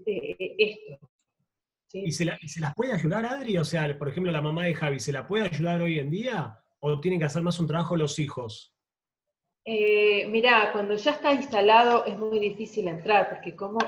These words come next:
Speaker 1: cómo te pones a trabajar con alguien que no recuerda? ¿Sí? Es muy difícil, es muy difícil. Ya cuando está instalado, lo que hay que sí entender, y habitualmente yo tengo, eh, una lectura para los hijos de, de personas con Alzheimer,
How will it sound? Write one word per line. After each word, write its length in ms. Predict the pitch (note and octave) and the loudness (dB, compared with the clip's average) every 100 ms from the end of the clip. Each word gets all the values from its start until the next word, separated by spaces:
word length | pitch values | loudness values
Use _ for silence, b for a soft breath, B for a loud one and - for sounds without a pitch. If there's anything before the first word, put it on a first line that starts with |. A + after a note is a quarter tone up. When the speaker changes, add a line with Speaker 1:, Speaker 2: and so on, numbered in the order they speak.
| - | -4
Speaker 1:
cómo 260 | G#3 G#3 G#3+ | -6 -4 -4
te 100 | F#3 | -4
pones 380 | F3+ F3 F3+ F3+ B B B - | -4 -2 -2 -4 B B B -4
a 100 | F3+ | -2
trabajar 540 | F3+ F#3 F3+ G3 F#3+ | 0 0 0 -2 -2
con 160 | F3+ F3+ | -2 0
alguien 380 | F3+ F3 E3 | 0 -2 -6
que 160 | - D#3+ | -10 -8
no 160 | E3 E3 | -6 -6
recuerda? 600 | E3 D#3+ D3 D3+ C#3+ - _ _ _ _ _ _ _ _ _ _ | -6 -6 -6 -6 -12 -16 _ _ _ _ _ _ _ _ _ _
¿Sí? 440 | _ E3+ F3+ F#3 - | _ -8 -8 -10 -10
Es 140 | G3 G3+ | -6 -2
muy 120 | A#3 | 0
difícil, 600 | A#3+ - A#3+ B3 A#3 - | 0 -4 -6 -2 -2 -4
es 140 | G3+ E3 | -8 -4
muy 120 | G#3 | 0
difícil. 520 | G#3+ G#3+ G#3 - F3+ | 0 -2 -6 -4 -10
Ya 220 | - G#3+ | -2 -2
cuando 260 | A3+ G#3 D3+ | 0 -2 -4
está 140 | - | -6
instalado, 440 | G3+ - F#3+ A3 G#3 | -6 -2 2 4 4
lo 160 | G3+ | 2
que 100 | G#3+ | 2
hay 120 | A3+ - | 0 0
que 140 | A3+ | -6
sí 240 | - A#3 | -6 -2
entender, 800 | A3+ - F#3 F3+ F#3+ A#3 C#4 - - B B B | -2 -2 -2 2 4 4 0 -10 -18 B B B
y 80 | G3 | 4
habitualmente 640 | G#3 G3+ B3+ C4+ C4+ C4 | 4 2 0 0 0 -4
yo 240 | - A#3 | -2 0
tengo, 460 | A3 G#3+ A3 A3 G#3+ B B B | 0 2 4 4 2 B B B
eh, 200 | F3 F3+ | -2 0
una 220 | G#3 A3 | 2 2
lectura 640 | G#3+ G3 - - C4 G3+ G3 | 2 0 -2 0 4 4 2
para 220 | F3+ F3 | 0 0
los 260 | E3+ E3+ G3+ | -2 -6 -10
hijos 320 | F#3+ G3 F3 | -4 -2 -2
de, 240 | E3+ D#3+ | -4 -4
de 120 | E3 E3+ | -6 -10
personas 500 | E3+ - F#3 F#3 F3+ | -14 -10 -8 -8 -10
con 220 | E3+ D#3+ | -10 -8
Alzheimer, 640 | D#3 - A3 F#3 E3 D3 | -10 -2 2 2 -2 -10